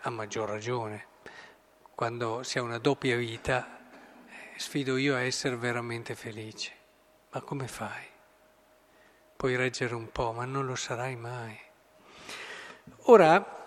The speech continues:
è questo principio che però dobbiamo capire. Come Gesù ci aiuta a cogliere, guarda quanto era bello nel sogno di Dio il, la tua storia d'amore con l'altra persona. Riscopri questo sogno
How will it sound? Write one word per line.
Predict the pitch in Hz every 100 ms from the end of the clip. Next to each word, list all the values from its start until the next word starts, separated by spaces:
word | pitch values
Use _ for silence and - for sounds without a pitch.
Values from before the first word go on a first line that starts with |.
| -
è | 226 208
questo | 285 254 220
principio | - 190 170 262 -
che | 165 156
però | 170 165
dobbiamo | 160 143 151 151 147
capire. | - 131 143 127 120 135
Come | - 262 247
Gesù | 180 185 165 170 139 147 190 -
ci | - - 208
aiuta | 208 240 233 -
a | 160
cogliere, | - 202 190 151 143 135 - - -
guarda | 160 220 247 208 208
quanto | 208 226 226 220 - - - - -
era | 220 214 208
bello | 175 240 262 233
nel | 202 190
sogno | - 262 262 226
di | 165 165 147
Dio | 240 277 220 151 120 - - - - - -
il, | 175 160 - -
la | 185
tua | 180 185 156
storia | - 208 180 170
d'amore | 165 175 190 190 -
con | 165 156
l'altra | 160 165 165 160
persona. | - 156 139 - 151 131 120 117 - -
Riscopri | - 190 196 - - 240 262 247 214 175
questo | 202 180 - 165
sogno | - 185 160 147 139 131